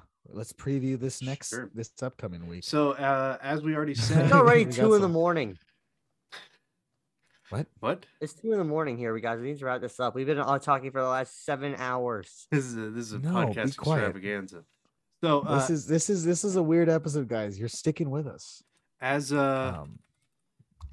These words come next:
Speaker 2: as we previously
Speaker 1: I haven't even
Speaker 2: stated,
Speaker 1: looked
Speaker 2: the
Speaker 1: at my
Speaker 2: Thursday
Speaker 1: notes
Speaker 2: night
Speaker 1: over here.
Speaker 2: game, uh, Anthony and Cheese picked the Colts. I picked the Jets, which if Mike White was playing, I would have gotten correct. But, uh,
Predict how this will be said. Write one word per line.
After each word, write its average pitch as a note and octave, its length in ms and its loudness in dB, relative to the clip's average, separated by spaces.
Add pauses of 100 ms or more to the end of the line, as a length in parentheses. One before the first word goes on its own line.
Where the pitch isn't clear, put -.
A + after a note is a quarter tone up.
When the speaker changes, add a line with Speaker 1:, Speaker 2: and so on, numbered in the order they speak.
(140)
Speaker 2:
as C#3+ 220 -2
we D3 100 0
previously C#3+ 520 -2
Speaker 1:
I C3+ 40 -2
haven't D3+ 180 -2
even D#3 120 2
Speaker 2:
stated, D3+ 200 2
Speaker 1:
looked G#3+ 140 -2
Speaker 2:
the A3+ 60 0
Speaker 1:
at F3 80 -2
my E3 80 2
Speaker 2:
Thursday D#3+ 320 2
Speaker 1:
notes - 100 -2
Speaker 2:
night D3+ 60 2
Speaker 1:
over - 120 -6
here. D3 260 2
Speaker 2:
game, C#3+ 120 -6 (420)
uh, A#2 380 0
Anthony C#3 400 -4
and A#2+ 80 -8
Cheese B2+ 300 -8
picked - 200 -10
the G#2 80 -16
Colts. - 540 -6
I C3 120 -8
picked - 280 -12
the A2+ 80 -8
Jets, D#3 720 -6
which A#2+ 320 -8
if C3 160 -12
Mike C3+ 280 -4
White C3 180 -4
was A#2 140 -10
playing, B2+ 380 -6
I G#2 60 -6
would G#2 160 -8
have G#2 120 -10
gotten A2 300 -8
correct. C#3+ 500 -8 (580)
But, G#2+ 240 -4
uh, G2+ 360 -4